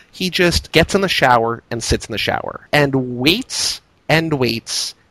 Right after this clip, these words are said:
and waits for Julie to go to the bathroom. And they show, you know, four or five groups of kids come in, people making out, people smoking weed, people just doing their makeup.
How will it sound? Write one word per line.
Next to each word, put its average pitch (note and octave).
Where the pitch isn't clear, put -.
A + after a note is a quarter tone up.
and C3
waits A2
for C3+
Julie B2+
to A#2+
go A#2+
to A2
the F#2+
bathroom. -
And C#3
they F#3+
show, F#3
you C#3+
know, A#2+
four D#3
or E3
five C#3+
groups C3+
of -
kids C3
come A#2
in, A2
people C3
making B2+
out, D#3
people A#2
smoking A2+
weed, C#3+
people A2+
just G#2+
doing A2+
their G#2
makeup. C3+